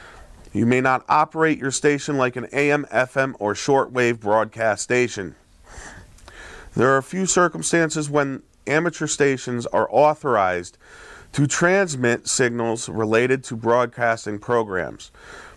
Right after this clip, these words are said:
production, or news gathering, assuming there no other means are, is available. One is only when such communications directly relate to immediately,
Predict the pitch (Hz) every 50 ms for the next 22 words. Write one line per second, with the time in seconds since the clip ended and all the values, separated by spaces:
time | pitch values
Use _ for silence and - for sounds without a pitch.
0 | - - 139 139 151 160 185 190 - - 117 104 101 104 117 120 - - - -
1 | - - - - - - 123 123 120 120 - - 127 135 139 165 190 202 190 165
2 | 143 143 143 165 175 175 160 143 139 131 120 107 104 110 135 147 143 - _ _
3 | _ - - - - 117 113 - - - - - - - - 170 180 185 185 185
4 | 180 180 175 - - - 120 120 120 143 151 151 151 147 127 - _ _ _ _
5 | _ _ _ - - - - - - - - - - - - 123 135 151 170 180
6 | 190 180 175 156 151 156 151 147 131 131 123 123 117 - - 113 123 120 120 117
7 | 123 123 117 110 101 95 85 69 - - _ - - - - - - - - -
8 | - - - - - - - - - - - - - - - - - - - 131
9 | 139 170 190 185 180 175 107 139 135 131 147 165 147 156 156 147 151 - - -
10 | 123 127 120 120 - - 156 143 143 - - - 143 143 143 139 135 - - 139
11 | 139 127 - 127 127 120 117 110 113 117 120 135 151 - - 139 120 113 117 117
12 | 110 120 127 135 127 127 - - 131 120 113 107 107 117 135 143 147 151 156 -
13 | - 139 151 147 143